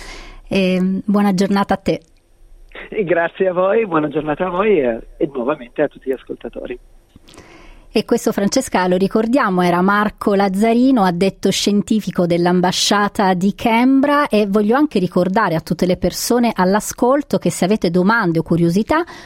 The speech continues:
Speaker 1: potete chiamare il milletrecento sette nove nove sei due sei fino alle nove della costa est.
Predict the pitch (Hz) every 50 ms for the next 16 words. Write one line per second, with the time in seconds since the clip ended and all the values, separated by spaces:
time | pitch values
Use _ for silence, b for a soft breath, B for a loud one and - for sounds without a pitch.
0 | B B B - 202 - 214 - 208 - - 220 233 262 262 220 180 180 190 208
1 | 226 226 220 208 - 208 - - - 214 202 185 180 - - 180 170 - - -
2 | 220 202 - - - 170 175 175 175 180 190 208 220 220 202 180 175 165 - -
3 | - 233 214 208 202 185 185 180 226 240 247 - - - 269 254 254 269 277 302
4 | 302 302 302 - - - - 202 196 202 226 240 220 185 185 196 214 226 214 175
5 | 165 170 170 196 202 175 170 170 180 185 - - 170 160 160 - - - - 180
6 | 165 165 - 185 151 143 143 - - - - - 160 165 156 - - - - -
7 | -